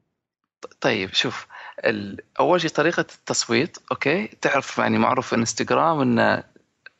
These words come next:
تشت-، تشتري لايكات، منشنات، و-، وإن حتى لو إن الهدية بتكون، آه، كارت، آه،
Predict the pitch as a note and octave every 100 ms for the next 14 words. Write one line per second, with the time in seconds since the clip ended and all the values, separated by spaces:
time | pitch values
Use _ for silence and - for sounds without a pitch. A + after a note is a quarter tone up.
0 | - - - C3+ - - A#2+ - - C3
1 | A2+ G#2+ - A#2 A2+ B2 A#2+ - G#2+ A2
2 | C#3 - - _ - - - - - A#2
3 | A2 G#2+ G#2 G#2 A2 G#2 - - - -
4 | _ _ - - - _ _ _ - -
5 | _ _ _ - - C3+ C#3 C3+ C3+ F#3
6 | - B2+ B2+ B2+ C3+ A#2 C#3 B2 D3+ A#2+
7 | G#2 A2 - C#3+ A#2+ G#2+ - A2+ G#2 G2+
8 | - - - - - - - - _ -
9 | - C#3 A2 - - F#2+ G#2 -